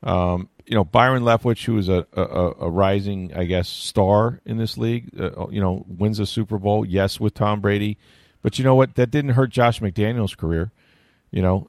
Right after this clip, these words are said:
it, it didn't hurt all those offensive coordinators that went on to get head coaching jobs like Bill O'Brien and others when they were in New England. So if you're gonna do that and, and say that they were great because they were with Brady,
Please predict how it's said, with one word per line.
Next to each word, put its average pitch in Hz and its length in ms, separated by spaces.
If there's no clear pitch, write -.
it, 104 140
it 120 160
didn't 135 200
hurt 127 140
all 120 160
those 117 140
offensive 110 460
coordinators 104 680
that - 180
went 95 200
on 98 180
to 95 60
get 92 180
head 98 160
coaching 98 380
jobs 87 440
like 92 220
Bill 101 180
O'Brien 95 540
and 90 120
others 90 380
when 95 240
they 87 140
were 87 180
in 87 100
New 87 160
England. 95 320
So 107 360
if 98 120
you're 117 80
gonna 135 160
do 117 200
that 110 300
and, 95 220
and 95 140
say 104 240
that 90 180
they 110 120
were 113 140
great 90 340
because 90 320
they 90 80
were 85 140
with 82 200
Brady, 90 380